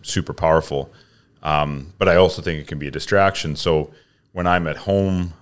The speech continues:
I tend to have my phone just, uh, kinda left on the little side table in our kitchen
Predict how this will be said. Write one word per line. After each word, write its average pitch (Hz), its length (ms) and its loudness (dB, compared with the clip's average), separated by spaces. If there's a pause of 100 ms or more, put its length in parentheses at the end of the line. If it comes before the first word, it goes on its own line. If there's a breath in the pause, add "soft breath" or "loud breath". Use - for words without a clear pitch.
I 78 140 -2
tend 78 240 -4
to 73 60 0
have 73 200 0
my 71 140 -4
phone 76 440 -4
just, - 420 0
uh, 69 260 -2
kinda 67 260 -4
left 69 280 -4
on 69 300 -4 (420)
the 85 80 -2
little 76 200 -2
side 76 300 0
table 73 320 -2
in 69 80 -8
our 67 80 -10
kitchen 76 480 -2